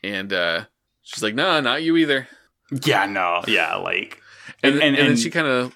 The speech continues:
Speaker 1: leans down and whispers in Minerva's ear. She's like, "I won't really shoot you."
Speaker 2: "I'm not,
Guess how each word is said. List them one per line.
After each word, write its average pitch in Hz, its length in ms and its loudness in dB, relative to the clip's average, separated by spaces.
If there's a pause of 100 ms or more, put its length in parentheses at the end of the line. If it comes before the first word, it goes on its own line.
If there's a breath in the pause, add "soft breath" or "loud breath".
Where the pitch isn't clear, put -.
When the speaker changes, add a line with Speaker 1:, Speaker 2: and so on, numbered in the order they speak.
(120)
Speaker 1:
leans 131 280 0
down 117 240 0
and 110 80 -4
whispers 113 440 0
in 107 80 -2
Minerva's 104 320 -2
ear. 104 120 -2
She's 107 180 -10
like, 101 220 -8
"I - 160 -8
won't 90 180 -16
really 117 240 -12
shoot - 340 -6
you." - 60 -4
Speaker 2:
"I'm - 140 -4
not, - 180 -6